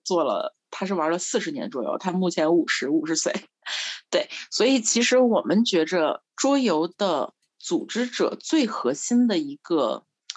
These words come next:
维度，其实是能够带动气氛，就是他可以在第一桌人看人面相之后，大概知道，啊，你这一桌人是一个大概什么类别的人，然后怎么去带动这个气氛，我觉得这个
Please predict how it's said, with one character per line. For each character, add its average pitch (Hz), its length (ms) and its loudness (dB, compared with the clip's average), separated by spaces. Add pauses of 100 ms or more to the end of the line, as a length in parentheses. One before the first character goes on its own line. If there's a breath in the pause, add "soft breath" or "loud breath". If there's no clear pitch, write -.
(260 loud breath)
维 151 300 0
度， 330 400 2
其 - 240 -2
实 190 200 0
是 226 180 0
能 175 220 0
够 202 160 -2
带 226 220 -2
动 226 200 -2
气 254 280 -4
氛， - 180 -10 (240)
就 196 100 0
是 202 140 0
他 262 200 -2
可 277 200 -2
以 214 180 0
在 190 340 -2 (280 soft breath)
第 277 180 0
一 294 80 4
桌 285 220 0
人 160 340 0 (200)
看 262 280 -2
人 160 400 -2
面 247 240 2
相 175 240 -4
之 214 160 -4
后， 226 320 -2 (260 soft breath)
大 214 140 -2
概 214 180 0
知 233 180 -2
道， 214 360 0
啊， 147 160 -2 (100)
你 147 140 -6
这 208 100 -2
一 208 80 2
桌 220 220 -2
人 156 240 -2
是 185 160 -4
一 165 100 -2
个 151 360 0 (300 soft breath)
大 - 120 -4
概 202 180 -2
什 - 160 -4
么 131 80 -2
类 294 200 2
别 139 140 2
的 123 120 -2
人， 117 140 -2
然 135 140 -4
后 214 120 -6
怎 - 280 -6
么 - 120 -6
去 - 160 -8
带 226 180 -2
动 196 200 -2
这 196 80 -6
个 190 100 -4
气 196 240 -6
氛， - 180 -4
我 123 140 -2
觉 156 120 0
得 202 120 0
这 302 240 0
个 - 260 -2